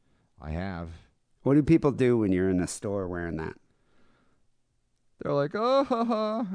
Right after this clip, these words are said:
Speaker 1: you know.
Speaker 2: Oh, they just think it's funny?
Speaker 1: Yeah.
Speaker 2: Oh,
Speaker 1: I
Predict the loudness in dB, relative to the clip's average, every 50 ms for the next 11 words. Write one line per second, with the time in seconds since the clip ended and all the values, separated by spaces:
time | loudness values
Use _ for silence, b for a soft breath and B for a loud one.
0 | -10 -6 -4 -2 -2 -2 -2 -2 -4 -8 -10 _ 0 0 2 4 4 2 2 2
1 | 0 0 0 -2 -2 -2 -4 -4 -4 -4 -2 -2 -2 -4 -6 -10 _ _ _ _
2 | _ _ _ _ _ _ -10 -6 -4 -4 -4 -6 -8 -10 -14 _ _ _ _ -6
3 | -4 -4 -4 -4